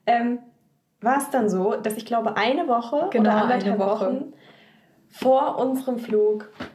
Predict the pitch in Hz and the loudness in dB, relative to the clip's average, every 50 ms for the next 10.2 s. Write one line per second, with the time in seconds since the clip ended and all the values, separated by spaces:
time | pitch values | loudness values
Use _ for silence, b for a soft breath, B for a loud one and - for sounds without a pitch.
0 | _ _ _ _ - - 226 220 214 202 196 - 196 156 - - 180 175 175 - | _ _ _ _ -8 -4 -4 -2 0 0 0 0 -2 -6 -6 -6 -8 -8 -8 -10
1 | - - - - _ _ - - _ _ _ _ _ _ _ _ _ _ _ _ | -12 -16 -18 -20 _ _ -20 -20 _ _ _ _ _ _ _ _ _ _ _ _
2 | b b b b b b b b - 277 277 - 254 254 247 247 240 226 226 214 | b b b b b b b b -2 -2 0 2 0 2 2 0 -2 0 0 2
3 | 226 285 311 302 - 254 240 226 220 226 220 220 - - - 202 185 - - 151 | 2 2 0 -2 -2 -2 0 0 2 0 -2 -4 -6 -8 -6 -6 -6 -4 -4 -4
4 | 170 - - 185 - - 247 - 262 262 269 277 277 294 294 294 - - 202 185 | -4 -4 -4 -6 -6 -6 -8 -2 0 0 2 2 0 -4 -6 -8 -8 -8 -8 -6
5 | 180 190 185 190 202 208 214 226 226 226 220 - - 190 - - - - 196 185 | -4 -2 -2 -2 0 -2 -2 -2 -4 -6 -8 -10 -12 -14 -16 -16 -12 -6 -4 -2
6 | 180 180 180 180 180 190 202 - - - - - 202 196 196 - - - 185 185 | 0 0 0 0 0 -2 -4 -8 -18 -14 -6 -2 0 0 0 0 0 0 0 2
7 | 160 147 - - - - - - B B B B B B - - - - 180 175 | 0 -2 -4 -6 -10 -14 -18 -20 B B B B B B -20 -20 -14 -8 -8 -6
8 | 170 175 170 143 147 - - 208 214 - - - - - - - - 214 208 196 | -6 -4 -6 -8 -6 -4 -4 -4 -4 -4 -10 -20 -20 -20 -16 -8 -4 -2 0 0
9 | 190 175 - - - - - - - - - - - - - - - 202 - - | 0 -2 -2 -4 -6 -6 -8 -8 -10 -10 -12 -12 -12 -12 -12 -12 -14 -14 -12 -12
10 | 202 214 220 | -12 -12 -14